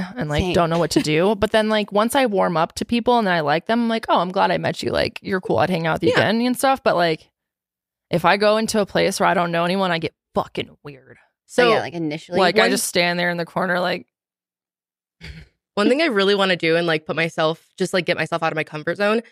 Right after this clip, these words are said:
Speaker 3: is, like, book either, like, do some kind of class, like, pottery class.
Speaker 1: By yourself?
Speaker 3: Yeah, by myself and just,
Speaker 1: Damn, good
Speaker 3: like,
Speaker 1: for you.
Speaker 3: just 'cause, I mean,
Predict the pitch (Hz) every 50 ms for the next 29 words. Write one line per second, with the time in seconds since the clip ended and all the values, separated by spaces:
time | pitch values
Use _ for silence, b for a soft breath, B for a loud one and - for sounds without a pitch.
0 | b b b b - 190 196 196 190 180 196 190 180 175 170 - - _ - 170
1 | - - 185 185 185 185 _ - 190 175 175 175 175 160 165 160 156 151 - -
2 | _ 196 233 302 - 359 339 277 302 233 - - - 170 156 156 156 165 196 -
3 | - 196 175 165 - _ - 175 170 165 160 - - 165 160 151 147 147 - -
4 | - - - _ _ - 185 185 185 180 - - - 180 185 185 196 196 185 190
5 | 180 170 170 175 170 170 170 165 - 165 160 160 - - 170 170 - 170 180 185
6 | 180 180 175 196 - - 208 175 175 175 175 175 180 - _ - 349 - - 403
7 | 381 311 240 - - 233 247 254 247 240 226 220 220 -